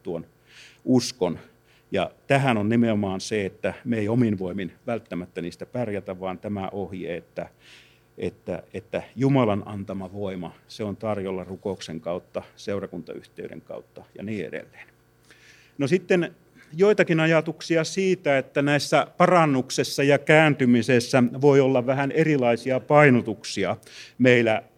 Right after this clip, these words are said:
uskovilla. Mä oon ihan huomannut, meillä, minulla ja Ullallakin on vähän erilaisia painotuksia, eli tuota, voi olla näin, että toinen kokee sitten, eh, vaikkapa, vaikka tämän parannuksen teon tarpeen eri tavalla, kuinka usein, missä asioissa,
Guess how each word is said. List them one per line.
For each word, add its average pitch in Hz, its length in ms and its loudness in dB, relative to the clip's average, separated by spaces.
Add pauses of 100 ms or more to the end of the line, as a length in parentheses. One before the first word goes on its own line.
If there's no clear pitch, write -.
uskovilla. 98 720 -4
Mä 147 140 -2
oon 151 100 2
ihan 160 220 2
huomannut, 135 400 0
meillä, 143 240 2
minulla 147 360 0
ja 127 140 4
Ullallakin 123 580 0
on 110 80 -6
vähän 123 260 0
erilaisia 107 560 -2
painotuksia, 104 880 0
eli 95 160 -6
tuota, 92 420 -10 (500)
voi 123 180 4
olla 113 180 2
näin, 123 300 2
että 107 200 -4
toinen 120 360 2
kokee 104 320 -6
sitten, 107 480 -8 (440)
eh, 95 120 -8 (100)
vaikkapa, 107 560 -2
vaikka 120 300 -2
tämän 110 300 -4
parannuksen 117 580 -2
teon 101 280 -4 (120)
tarpeen 120 480 0
eri 123 220 2
tavalla, 110 460 -2 (100)
kuinka 117 320 -2
usein, 120 420 -2
missä 113 380 -4
asioissa, 113 640 -4